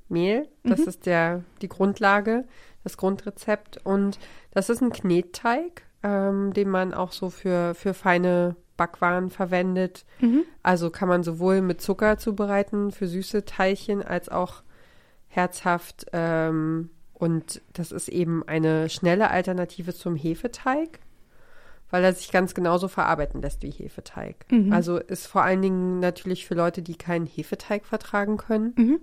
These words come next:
Speaker 1: ähm, oder die den Geschmack von Hefe nicht mögen. Das Schöne daran ist, ähm, der ist total unterschätzt, weil er einfach super leicht gelingt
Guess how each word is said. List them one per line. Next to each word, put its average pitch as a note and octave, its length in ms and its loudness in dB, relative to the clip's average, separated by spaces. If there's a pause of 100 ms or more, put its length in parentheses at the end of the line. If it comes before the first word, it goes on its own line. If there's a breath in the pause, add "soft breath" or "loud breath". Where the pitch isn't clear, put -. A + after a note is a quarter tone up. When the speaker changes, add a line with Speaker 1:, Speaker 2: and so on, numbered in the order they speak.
(100)
Speaker 1:
ähm, F3 380 0 (420 soft breath)
oder F#3 240 6
die F3+ 120 0
den E3 180 0
Geschmack E3 340 -4
von E3+ 140 -4
Hefe G3 500 -2 (100)
nicht G3 240 -4
mögen. A3 440 2 (760 soft breath)
Das - 280 -2
Schöne C4 400 4
daran B3+ 360 4
ist, - 400 0
ähm, G3 320 2
der F#3 160 2
ist - 220 -6
total F#3+ 360 0
unterschätzt, F#3 760 -4
weil G3 260 4
er F#3+ 300 -2
einfach F#3+ 380 -4
super A3+ 340 0
leicht F#3+ 320 2
gelingt F3 440 -2